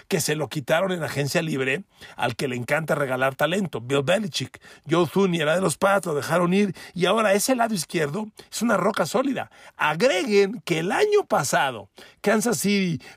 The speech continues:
como quinta selección de draft, reclutó a Creed Humphrey. Y Humphrey, que si no mal recuerdo viene de Auburn, ha sido un suceso.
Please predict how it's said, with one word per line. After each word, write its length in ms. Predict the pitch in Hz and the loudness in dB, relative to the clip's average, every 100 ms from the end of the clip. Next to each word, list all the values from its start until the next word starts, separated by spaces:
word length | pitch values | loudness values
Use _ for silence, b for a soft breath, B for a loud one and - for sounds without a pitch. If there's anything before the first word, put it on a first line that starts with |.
| _ | _
como 460 | 233 233 233 208 - | 2 2 0 -2 -4
quinta 840 | - 330 349 339 262 - 208 127 - | -2 2 4 2 0 0 0 -2 -6
selección 800 | - 202 170 156 - 190 202 175 | -2 0 0 -2 -4 0 0 0
de 100 | 147 | -4
draft, 420 | 123 127 165 233 _ _ _ b - | -2 0 -2 -4 _ _ _ b -6
reclutó 440 | 156 135 160 180 | -4 0 2 2
a 80 | 190 | 2
Creed 200 | 156 156 | 2 0
Humphrey. 480 | - 147 127 95 - B B - | 2 -2 -4 -12 -16 B B -6
Y 120 | 170 | -2
Humphrey, 380 | 131 247 156 165 | 0 0 0 -4
que 80 | 147 | -4
si 120 | 160 | -4
no 100 | 160 | -2
mal 120 | 156 | -2
recuerdo 340 | 135 147 131 | -2 -2 -2
viene 200 | 127 135 | -2 -4
de 120 | 127 127 | -4 -2
Auburn, 420 | 123 127 214 214 _ _ b b b | -2 0 -4 -8 _ _ b b b
ha 120 | - 165 | -4 0
sido 220 | 294 311 | 2 2
un 100 | 269 | 2
suceso. 580 | 262 302 349 381 151 | 0 0 0 2 0